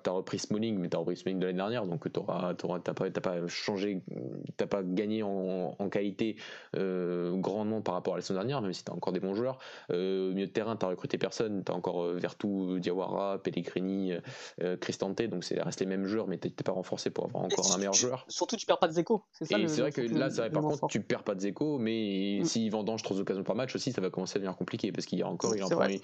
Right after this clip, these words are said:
Speaker 1: il en mange deux
Speaker 2: <laughs>
Speaker 1: comme face à la Juve. Donc, euh, donc, mais c'est vrai que dans le jeu, il est incroyable et que c'est le joueur dans le jeu, euh, parfait pour, pour,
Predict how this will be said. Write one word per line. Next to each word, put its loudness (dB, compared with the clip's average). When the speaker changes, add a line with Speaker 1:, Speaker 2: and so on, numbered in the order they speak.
Speaker 1:
il 2
en 0
mange 4
deux 4
Speaker 2:
<laughs> 0
Speaker 1:
comme -2
face -2
à 2
la 2
Juve. -2
Donc, 0
euh, 0
donc, 0
mais 2
c'est 2
vrai 0
que -4
dans 0
le -2
jeu, 2
il 0
est 0
incroyable 0
et -2
que -8
c'est 0
le 2
joueur 0
dans 0
le 0
jeu, 2
euh, -2
parfait 0
pour, 0
pour, -6